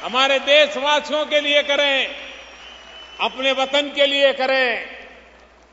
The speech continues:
जिस धरती में हमने जन्म लिया, जिस कुल में हमने शिक्षा पाई,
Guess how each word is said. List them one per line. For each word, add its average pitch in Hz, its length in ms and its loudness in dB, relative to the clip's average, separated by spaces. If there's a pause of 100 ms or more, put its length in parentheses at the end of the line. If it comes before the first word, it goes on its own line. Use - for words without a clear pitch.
जिस 233 260 -8 (100)
धरती 262 340 -4
में 262 120 -2
हमने 254 280 -2
जन्म 254 300 -2
लिया, 262 240 4 (800)
जिस 220 180 -6
कुल 285 220 -4
में 285 160 -4
हमने 262 280 -2
शिक्षा 254 420 -4
पाई, 240 380 -2